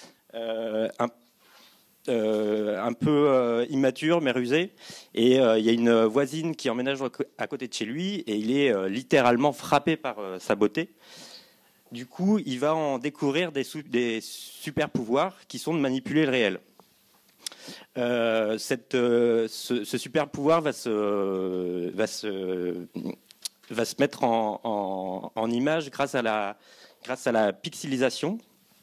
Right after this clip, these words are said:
Donc la pixelisation, c'est une, euh, c'est une technique d'animation, euh, qui consiste à filmer les acteurs réels en image par image, donc en stop motion. Euh, l'univers de Soupa Soupa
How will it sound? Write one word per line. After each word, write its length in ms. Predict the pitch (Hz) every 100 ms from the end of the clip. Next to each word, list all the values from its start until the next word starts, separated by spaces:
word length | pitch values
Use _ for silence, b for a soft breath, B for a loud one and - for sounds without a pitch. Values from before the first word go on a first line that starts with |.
| _ - -
Donc 220 | 127 117
la 60 | 110
pixelisation, 580 | 127 - 131 123 160
c'est 160 | 170 139
une, 100 | 117
euh, 460 | 117 110 107 107 107 B B B
c'est 140 | - 123
une 80 |
technique 420 | 117 156 - 170 131
d'animation, 840 | 135 143 135 131 - 165 180 190 127
euh, 180 | 123 113
qui 140 | -
consiste 420 | 135 131 165 -
à 240 | 127 117 110
filmer 320 | - 127 147
les 160 | 139
acteurs 560 | 117 120 - 139 135 - -
réels 460 | 120 127 160 180 - -
en 320 | 120 147 139
image 280 | 143 147 156
par 140 | 147
image, 400 | 123 107 92 -
donc 240 | - 101 -
en 100 | 101
stop 220 | - 113
motion. 260 | 104 95 87 - _ B B B B B B B
Euh, 640 | 113 120 120 120 113 117
l'univers 400 | 117 139 147 185
de 240 | 170 160 147
Soupa 280 | - - 156
Soupa 500 | - - 180 190